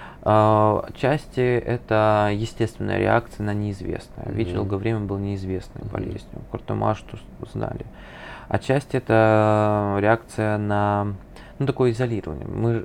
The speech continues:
Speaker 1: как люди, человеческие существа, ну, это вся образованность, цивилизованность, подкасты.
Speaker 2: Мгм.
Speaker 1: Это на-,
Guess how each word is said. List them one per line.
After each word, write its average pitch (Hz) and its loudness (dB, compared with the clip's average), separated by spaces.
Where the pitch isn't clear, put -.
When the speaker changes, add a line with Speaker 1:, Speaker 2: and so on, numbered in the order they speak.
Speaker 1:
как - -6
люди, 180 6
человеческие 104 -6
существа, 165 -2
ну, 156 2
это 143 -6
вся 143 -2
образованность, 120 0
цивилизованность, 110 0
подкасты. 110 0
Speaker 2:
Мгм. 107 -6
Speaker 1:
Это 117 -4
на-, 120 2